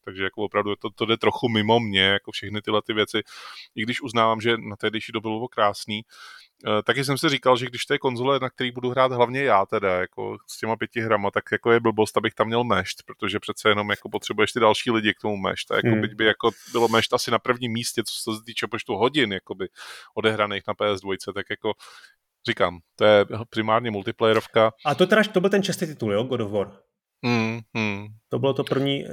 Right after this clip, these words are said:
Speaker 2: co skončilo za branama, jo.
Speaker 1: Tak.
Speaker 2: Hele, tak ještě, takhle ještě, jestli máme ten, eh, aspoň teoretický šestý, šestý,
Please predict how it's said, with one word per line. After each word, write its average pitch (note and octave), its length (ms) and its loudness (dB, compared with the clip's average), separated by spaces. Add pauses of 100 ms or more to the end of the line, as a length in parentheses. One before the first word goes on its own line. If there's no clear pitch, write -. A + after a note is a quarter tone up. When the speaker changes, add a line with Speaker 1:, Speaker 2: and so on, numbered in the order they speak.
(200)
Speaker 2:
co C#3 140 -10
skončilo C3 360 -8
za B2 100 0
branama, A2 420 -4
jo. G2 200 -12 (340)
Speaker 1:
Tak. - 100 4
Speaker 2:
Hele, G3+ 120 8 (320)
tak E3 160 0
ještě, F#3+ 280 2
takhle F#3 280 2
ještě, - 200 0
jestli F3+ 240 2
máme F3 220 2
ten, E3+ 200 2
eh, D3+ 180 2
aspoň - 360 -4
teoretický D3 560 2
šestý, D3 520 2
šestý, C#3+ 600 0